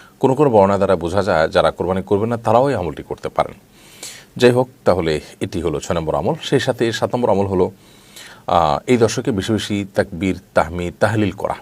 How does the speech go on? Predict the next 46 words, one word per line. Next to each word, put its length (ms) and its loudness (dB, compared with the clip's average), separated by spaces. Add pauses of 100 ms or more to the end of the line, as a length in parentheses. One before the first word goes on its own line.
(160)
পাঠ 160 2
করা, 220 -8 (220)
বেশি 200 -2
বেশি 200 -8
আল্লাহু 300 -2
আকবার, 240 -4
আল্লাহু 240 -4
আকবার, 280 -8
লা 100 -6
ইলাহা 180 -6
ইল্লাল্লাহ, 320 -10
আল্লাহু 240 -10
আকবার, 240 -10
আল্লাহু 320 -8
আকবার, 180 -10
আলহামদ। 300 -10 (720)
আহ, 260 0 (100)
এটা 120 -14
সম্ভবত 280 -4
ছয় 140 0
নম্বর। 200 -6
সাত 220 -2
নম্বর 140 0
আমল 160 0
হলো 140 0
বেশি 180 -4
বেশি 140 -2
আল্লাহর 220 2
জিকির 280 -8
করা, 220 -4
আল্লাহর 220 0
স্মরণ 260 -6
করা। 200 -10 (440)
আট 160 -8
নম্বর 140 -8
আমল 160 -4
হলো 220 -4 (640)
জিলহজের 640 0 (340)
নয় 180 0
তারিখ 280 -4
অর্থাৎ 240 -2
আরাফার 300 0
দিন 200 -6
সকাল 360 -4
থেকে 260 -8
নিয়ে, 260 -6